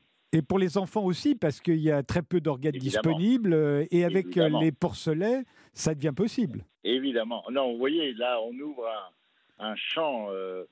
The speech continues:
Speaker 2: dont on ne voit pas la fin.
Speaker 1: En septembre dernier, à New York, euh, le rein d'un porc génétiquement
Speaker 2: Oui.
Speaker 1: modifié a été greffé sur un patient, euh, en état de mort cérébrale.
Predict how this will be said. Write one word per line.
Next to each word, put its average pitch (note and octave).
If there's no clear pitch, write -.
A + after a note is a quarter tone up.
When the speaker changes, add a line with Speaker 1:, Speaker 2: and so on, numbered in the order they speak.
Speaker 2:
dont G#2
on A2+
ne A2
voit A2
pas A2
la G2+
fin. D#3
Speaker 1:
En A3
septembre A#3+
dernier, F#3+
à G#3
New F3
York, G3
euh, D3+
le D3
rein A3+
d'un E3
porc D#3+
génétiquement D3+
Speaker 2:
Oui. D#3
Speaker 1:
modifié D3+
a -
été D#3+
greffé F3
sur D3+
un D3+
patient, E3
euh, C3+
en C#3
état D#3
de C3+
mort C#3+
cérébrale. D3